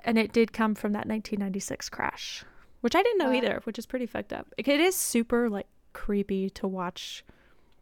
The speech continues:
Speaker 1: that part 'cause you're, especially, like, I'm sure as a survivor,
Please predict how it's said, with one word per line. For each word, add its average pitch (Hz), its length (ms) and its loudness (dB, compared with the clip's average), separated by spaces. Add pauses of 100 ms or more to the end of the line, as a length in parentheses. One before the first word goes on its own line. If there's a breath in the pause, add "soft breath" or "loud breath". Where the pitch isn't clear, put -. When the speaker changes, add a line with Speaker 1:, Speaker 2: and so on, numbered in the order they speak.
(340)
Speaker 1:
that 185 320 2
part 262 480 -2
'cause 202 160 -6
you're, 202 160 -4 (520)
especially, 226 540 0
like, 202 340 -6 (300 soft breath)
I'm 214 80 -2
sure 220 160 4
as 202 220 2
a 208 60 0
survivor, 196 840 -2